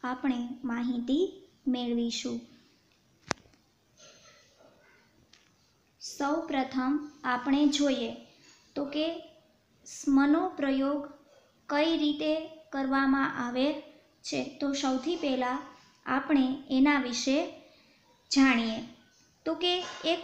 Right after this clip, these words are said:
ઉદાહરણ જોઈએ, ધ્રુવઃ અચલમ સ્થાનમ અલભત.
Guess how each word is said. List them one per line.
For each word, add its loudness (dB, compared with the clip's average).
ઉદાહરણ 2
જોઈએ, -4
ધ્રુવઃ 4
અચલમ 2
સ્થાનમ 2
અલભત. 2